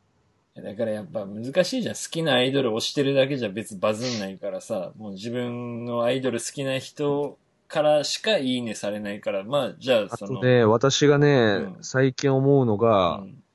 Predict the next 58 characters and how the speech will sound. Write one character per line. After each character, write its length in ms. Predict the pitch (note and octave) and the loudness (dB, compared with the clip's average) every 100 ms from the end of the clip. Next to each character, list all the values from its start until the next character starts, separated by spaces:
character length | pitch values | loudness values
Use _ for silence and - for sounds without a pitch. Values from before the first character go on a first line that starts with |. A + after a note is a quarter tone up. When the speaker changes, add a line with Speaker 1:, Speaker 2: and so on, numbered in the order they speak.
| _ _ | _ _
Speaker 2:
あ 160 | G#2 G#2+ | -4 -2
の、 320 | G#2 G2 F#2+ | 0 2 2
な 140 | G#2 | 2
ん 20 | A#2+ | -2
か 120 | - - | -4 0
友 320 | D#3+ G3+ A3 | 4 6 6
達 320 | A#3 - G#3 | 4 2 2
の 120 | G#3+ | 2
子 220 | - E3+ | 2 0
供 320 | E3+ F3+ F3+ F3+ | 2 4 4 6
が 400 | F#3+ A#2 D#2 - | 6 4 2 -4
Speaker 1:
う 60 | |
ん。 220 | G#2+ F2 - _ _ _ - | -12 -14 -18 _ _ _ -2
Speaker 2:
書 100 | D3 | 0
い 140 | D3+ | 2
た 140 | - F#2 | 0 -10
作 380 | - G2 - F#2+ | -10 -10 -8 -6
文 340 | F2+ F2+ - _ _ _ _ - F2 | -4 -6 -8 _ _ _ _ -14 -10
と 80 | F2+ | -6
か、 380 | F2 E2 A1+ - | -4 -4 -4 -14
Speaker 1:
ほ 80 | - | -20
う。 20 | |
初 180 | - G2 | -16 -12
め 60 | |
て。 60 | G2 | -2
Speaker 2:
ま 80 | C#3 | 0
あ、 20 | |
自 180 | G2+ B2+ | 0 -2
分 240 | D3 D#3+ | 2 4
の 120 | D#3+ D3 | 4 2
子 180 | C#3+ | 2
供 260 | C#3+ D3 C#3+ | 4 4 4
の 360 | C#3+ C3+ C3 - | 4 4 2 -2
作 420 | - - G#2+ B2+ | -12 -10 -4 -2
文 440 | A#2 A#2 A2+ A2+ G2+ | 0 0 0 -4 -8
Speaker 1:
う 80 | A2 | -14
ん。 20 | |
う 40 | F#2+ | -14
ん。 100 | D#2 _ _ _ _ | -18 _ _ _ _
Speaker 2:
と 100 | - | -6
か 160 | B2 F#2 | 0 0
で、 180 | F2+ E2+ | 2 -2
こ 180 | - C3 | 2 2
う 40 | |
な 100 | C#3 | 2
ん 40 | |
か 80 | C3+ | 0
ち 100 | - | 0
ょ 20 | |
っ 60 | G3+ | 0
と 140 | C3+ | 2
大 60 | A2+ | 2
人 240 | C#3 C#3 | 2 2
び 120 | C3+ C#3 | 0 -2
た 100 | A#2 | -4
こ 160 | - | -2
と 140 | F#2+ F2 | -4 -4
を 120 | E2 | -6